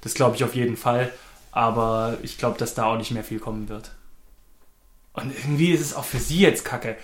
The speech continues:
Jetzt hat sie, jetzt hat sie zwei Matches gegen Charlotte verloren, wurde bei zwei Matches beschissen. Und, und jetzt kann sie weggehen, jetzt ist die Fehde vorbei. Und das ist ja, für sie ist das ja total, also sie kommt mir total albern vor.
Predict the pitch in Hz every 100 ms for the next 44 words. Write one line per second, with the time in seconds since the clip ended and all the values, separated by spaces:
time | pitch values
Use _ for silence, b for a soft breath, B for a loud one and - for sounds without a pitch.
0 | B B B - 120 151 - 160 147 143
1 | 151 147 127 - 147 160 165 165 165 156
2 | 143 156 147 151 - 143 151 143 135 131
3 | 123 143 151 156 143 147 - 131 - 170
4 | 196 226 233 B B B B - 156 151
5 | 147 147 147 139 147 - - 147 139 123
6 | 156 - 190 185 151 143 143 139 143 135
7 | 127 110 127 170 185 135 139 123 B B
8 | B B B _ - 123 151 156 147 151
9 | 131 - 131 135 190 - 151 143 147 -
10 | 160 156 113 - 156 160 - 208 202 143
11 | - 151 185 170 156 120 - 113 113